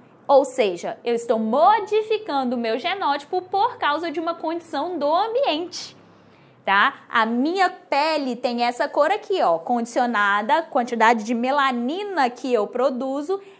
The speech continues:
é condicionado pelo meu genótipo, que dá a cor da minha pele. Porém, se eu tomar sol, eu vou modificar esse fenótipo.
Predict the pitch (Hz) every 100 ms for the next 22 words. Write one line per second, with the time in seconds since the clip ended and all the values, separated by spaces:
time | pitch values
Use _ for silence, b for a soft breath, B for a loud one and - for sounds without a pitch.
0 | B 269 285 349 370 392 - 370 359 277
1 | 277 349 339 339 269 285 370 539 466 220
2 | - - - - _ _ _ _ _ -
3 | 262 202 214 - 262 233 254 294 320 349
4 | 440 427 370 208 180 - b b b -
5 | 370 359 311 349 311 - 285 339 392 359
6 | 330 269 269 - - 294 285 320 233 -
7 | 480 494 254 247 302 427 427 392 - 320
8 | - 254 254 247 247 240 220 202 196 180
9 | - - 180